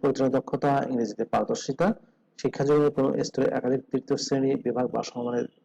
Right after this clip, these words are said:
জিপিএ, সিজিপিএ গ্রহণযোগ্য নয়। এবং কর্মী নাম্বার পনেরো, পদের নাম হচ্ছে অফিস সহায়ক,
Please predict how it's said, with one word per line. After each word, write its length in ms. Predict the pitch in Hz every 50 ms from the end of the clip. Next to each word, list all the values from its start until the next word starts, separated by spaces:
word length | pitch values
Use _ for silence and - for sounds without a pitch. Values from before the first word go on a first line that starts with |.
| _ _ 123 113
জিপিএ, 320 | 127 131 - 131 127 127 123 120
সিজিপিএ 340 | - 123 117 117 - 110 110 -
গ্রহণযোগ্য 340 | 113 110 - 107 110 107 - 113
নয়। 140 | 127 165 190 156
এবং 120 | 120 117 117 120 - - - _ _ _ _ _ -
কর্মী 160 | 123 123 113 -
নাম্বার 180 | 131 135 131 131 -
পনেরো, 320 | - 143 143 143 135 151 151 147 -
পদের 180 | 123 113 127 127
নাম 80 | 127 127
হচ্ছে 160 | 123 - - - - -
অফিস 200 | - - 147 139 - -
সহায়ক, 340 | 143 139 139 143 156 165